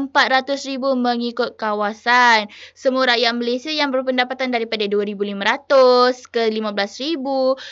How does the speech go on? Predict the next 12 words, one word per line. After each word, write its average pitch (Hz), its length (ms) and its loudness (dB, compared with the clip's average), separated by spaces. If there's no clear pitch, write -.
korang 330 400 4
boleh 302 320 2
lay-, 254 400 2
korang 277 320 2
dah 262 160 2
layak 247 400 0
untuk 240 240 -6
memohon 233 400 -2
skim 247 320 -6
perumahan 220 480 -2
ni. 240 400 -2
Dan, 302 320 4